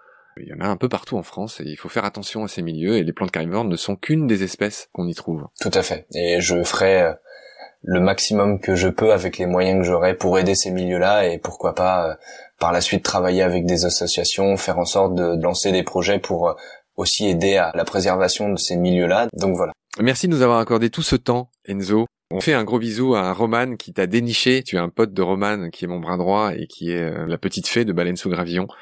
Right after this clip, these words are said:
Speaker 1: Donc merci Romane. Je te l'avais dit en préparant l'émission, je voudrais faire un tour de France des amis de Baleine sous Gravillon, de tous ces gens qui m'ont accordé du temps, qu'on a interviewé.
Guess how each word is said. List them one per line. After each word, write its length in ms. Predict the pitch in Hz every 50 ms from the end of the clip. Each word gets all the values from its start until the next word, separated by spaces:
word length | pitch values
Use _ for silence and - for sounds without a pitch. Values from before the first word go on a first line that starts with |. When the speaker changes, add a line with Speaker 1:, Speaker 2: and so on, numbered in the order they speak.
| - - - - - _ -
Speaker 1:
Donc 80 | 85 92
merci 280 | 95 98 - - 120
Romane. 360 | 101 98 92 90 92 107 107 - _ _ _ _ _ - - - - - - _ _ -
Je 100 | - -
te 100 | - 113
l'avais 240 | 107 110 107 113 113
dit 240 | 107 117 135 135 120
en 80 | 101
préparant 340 | 87 - 104 - 107 101 113
l'émission, 460 | 117 110 107 104 - - 127 120 120 - - - - - - - - _ -
je 340 | - 92 95 90 95 110
voudrais 320 | 104 104 131 123 117 123 117
faire 240 | - - 147 127 107
un 80 | 104
tour 260 | - - - 202 185
de 80 | 160 156
France 560 | 139 - - - 135 135 131 - - - - _ _ - - - _ -
des 240 | 92 104 104 98
amis 220 | 123 123 127 139 143
de 100 | 120 104
Baleine 220 | 98 107 110 113
sous 100 | - 127
Gravillon, 240 | 113 110 110 120 135
de 100 | 117 101
tous 140 | - - 165
ces 180 | - - 120
gens 280 | 107 101 113 120 127 131
qui 180 | - - - 104
m'ont 140 | 95 92
accordé 340 | 95 92 - 95 101 107 120
du 160 | 101 95 90
temps, 260 | - - 107 110 123 120
qu'on 160 | - 104 92
a 40 | 85
interviewé. 600 | 90 90 113 101 101 104 101 92 95 110 123